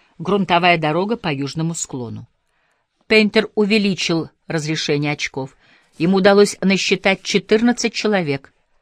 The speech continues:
но Софии пока что не было видно. Должно быть, она в молельне. По крайней мере, Пейнтер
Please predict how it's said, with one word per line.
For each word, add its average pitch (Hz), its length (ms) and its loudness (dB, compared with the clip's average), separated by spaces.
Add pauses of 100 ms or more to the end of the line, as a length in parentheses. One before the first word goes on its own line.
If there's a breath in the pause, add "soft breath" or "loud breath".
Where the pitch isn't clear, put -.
(320)
но 170 100 -2
Софии 190 380 0
пока 202 300 -2
что - 180 -8
не 185 180 0
было 143 200 -4
видно. 135 360 -8 (520)
Должно 175 340 2
быть, 202 180 -2
она 196 200 4
в 185 80 -2
молельне. 208 580 0 (640)
По 156 120 -2
крайней 151 260 0
мере, 147 160 0
Пейнтер - 840 -6